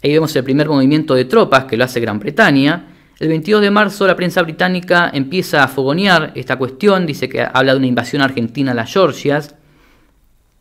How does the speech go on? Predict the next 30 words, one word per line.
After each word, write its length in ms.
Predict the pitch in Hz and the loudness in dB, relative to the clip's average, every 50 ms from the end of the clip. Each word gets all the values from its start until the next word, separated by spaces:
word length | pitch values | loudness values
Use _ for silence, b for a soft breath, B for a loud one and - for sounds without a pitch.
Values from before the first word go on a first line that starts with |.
| _ _ _ _ _ | _ _ _ _ _
El 100 | 139 131 | -2 -2
veintitrés 380 | 127 127 139 131 147 147 147 | -2 -2 -2 -4 -4 -4 -2
de 80 | 156 151 | -2 0
marzo 500 | 151 151 151 147 - - 156 151 156 B B B B B | 0 0 0 -2 -2 -2 -2 -2 -2 B B B B B
se 160 | - - 147 | -12 -6 -4
ubican 540 | 151 185 226 214 - 160 156 160 - - 143 | 0 0 0 0 0 -2 -2 -2 -2 -4 -4
dos 140 | 147 143 147 | -4 -4 -2
buques 300 | 170 170 - 127 - - | -4 -4 -4 -4 -4 -4
atómicos 540 | 123 - 170 160 160 156 151 147 127 - | -4 -2 -2 -2 -4 -2 -4 -6 -6 -4
ingleses 500 | 127 127 135 151 160 156 - 160 151 - | -6 -4 -2 -2 -2 -2 -2 -6 -6 -6
en 80 | - 131 | -8 -10
los 120 | 120 123 | -6 -4
alrededores 340 | 120 117 120 123 139 147 139 | -4 -2 0 0 0 0 0
de 80 | 131 120 | -2 -4
las 80 | 123 127 | -4 -6
Islas 180 | 131 127 120 | -6 -4 -4
Malvinas, 580 | 123 123 147 180 214 190 151 143 139 143 143 - - | -4 -4 -2 -2 -2 0 0 0 0 -2 -2 -6 -10
lo 140 | 117 113 - | -12 -12 -10
que 180 | - 190 196 | -10 -12 -12
es, 260 | 170 - - - - _ | -12 -14 -16 -20 -18 _
eh, 360 | - - - - - - - b b b b b b | -12 -12 -12 -12 -14 -16 -16 b b b b b b
también 260 | - 110 117 135 139 139 | -4 0 0 2 0 0
se 100 | - 131 | 0 0
mueven, 360 | 127 127 127 127 127 127 - | 0 2 2 2 2 0 -2
eh, 200 | - 113 107 110 - - - | -2 -6 -6 -6 -10 -12 -18
buques 400 | - 113 123 127 123 131 123 117 | -10 -6 -6 -6 -4 -4 -4 -4
de, 560 | 113 110 107 101 98 98 98 95 98 143 139 - - _ | -4 -4 -4 -4 -6 -6 -8 -10 -10 -12 -14 -18 -20 _
con, 360 | - - 110 107 107 107 107 - | -12 -10 -10 -10 -8 -10 -12 -8
con 160 | - 113 107 | -8 -8 -6
soldados, 720 | - 127 127 147 196 208 190 170 151 143 143 147 147 | -4 -4 -2 0 2 4 4 4 4 4 2 0 -2